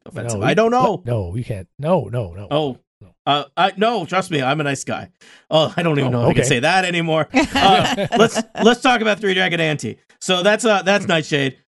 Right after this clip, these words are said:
Speaker 1: Uh, I, clearly, I think he's gonna win this table. I think he's gonna win the whole thing. Uh, right now, they've got him paired up there. Uh, that's Jetta Moore. He points to a kind of, uh, young-looking, uh, human, um,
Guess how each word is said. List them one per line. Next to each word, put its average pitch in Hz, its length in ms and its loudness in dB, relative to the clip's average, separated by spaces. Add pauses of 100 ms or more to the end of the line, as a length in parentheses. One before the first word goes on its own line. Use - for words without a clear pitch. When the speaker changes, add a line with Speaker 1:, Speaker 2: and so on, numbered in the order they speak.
(140)
Speaker 1:
Uh, 135 240 4 (120)
I, 175 120 -6 (260)
clearly, 208 560 2
I 160 120 4
think 147 180 -2
he's 156 180 -2
gonna 165 140 0
win 156 140 0
this 147 100 -2
table. 147 440 0 (120)
I 170 140 0
think 151 180 -2
he's 131 160 -8
gonna 120 160 -4
win 113 160 -2
the 104 80 -8
whole 107 160 -8
thing. 175 500 -4 (380)
Uh, 120 380 2
right 160 260 0
now, 160 260 0
they've 139 160 -4
got 131 160 0
him 123 120 -2
paired 120 320 -2
up 170 180 0
there. 160 420 0 (320)
Uh, 113 300 2 (300)
that's 127 400 0
Jetta 123 360 -2
Moore. 175 480 -2
He 135 100 -8
points 123 360 -6
to 123 220 -2
a 117 100 -2
kind 120 240 -4
of, 110 200 -4
uh, 113 380 0
young-looking, 139 1120 -2
uh, 120 300 -4 (100)
human, 196 420 -2 (380)
um, 123 540 -2